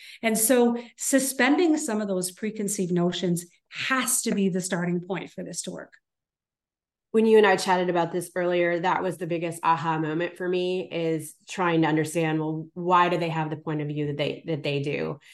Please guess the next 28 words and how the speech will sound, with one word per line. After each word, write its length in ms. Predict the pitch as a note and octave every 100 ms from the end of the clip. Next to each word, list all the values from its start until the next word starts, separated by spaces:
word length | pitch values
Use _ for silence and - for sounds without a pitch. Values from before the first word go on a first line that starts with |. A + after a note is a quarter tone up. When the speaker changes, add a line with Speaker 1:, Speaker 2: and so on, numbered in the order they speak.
| - _
Speaker 2:
And 160 | E3 D#3+
it's 160 | D#3
not 380 | F3+ E3+ D#3 -
against 500 | E3+ D#3 D#3 E3+ -
me 400 | E3+ D3 D#3+ F3 F3
in 100 | D#3
any 140 | D3
shape 200 | D3 D#3+
or 40 |
form. 300 | D3+ E3 D#3+
It's 120 | D3+ C#3+
just 160 | D#3
they 140 | E3+ D#3+
live 240 | D#3 D3
in 60 | D#3
their 120 | D3+
own 140 | D3+
universe 480 | D#3 A#3+ F3+ C3+ -
and 160 | D#3+ D#3
their 120 | C#3
own 180 | C#3+ C#3
perspective. 760 | C#3 - E3 - - - D#3+ - - _ _ _
And 80 | F3+
it 80 | E3+
doesn't 240 | E3+ E3
make 180 | D3+ D3
me 120 | D3+
wrong. 560 | D3 F3 D#3 C#3 G3+